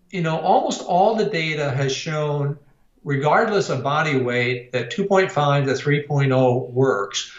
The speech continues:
Um, leucine's kind of unusual in that it probably doesn't relate to lean body mass as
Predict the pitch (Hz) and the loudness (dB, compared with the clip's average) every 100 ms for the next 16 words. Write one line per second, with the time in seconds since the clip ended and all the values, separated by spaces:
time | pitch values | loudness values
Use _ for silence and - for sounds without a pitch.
0 | - - - 135 131 123 123 123 - - | -20 -20 -6 0 2 4 2 0 -4 -14
1 | - _ _ _ - 175 311 - 349 240 | -20 _ _ _ -2 0 2 0 0 -2
2 | - 208 208 196 170 147 170 160 151 165 | 0 2 2 2 0 0 -2 -2 -2 0
3 | 185 180 156 123 123 - - - 165 160 | 0 0 2 4 2 0 -6 -4 0 2
4 | 156 156 143 139 - - _ _ 165 - | 2 2 2 2 -2 -12 _ _ -8 -8
5 | - 220 302 294 180 190 170 - 160 156 | -6 -4 -2 0 2 4 2 -2 -4 -2
6 | 175 - 151 156 165 147 123 147 170 165 | -2 -2 -4 -2 0 0 2 2 2 2
7 | 135 123 123 123 - 131 | 0 -2 0 -2 -2 -2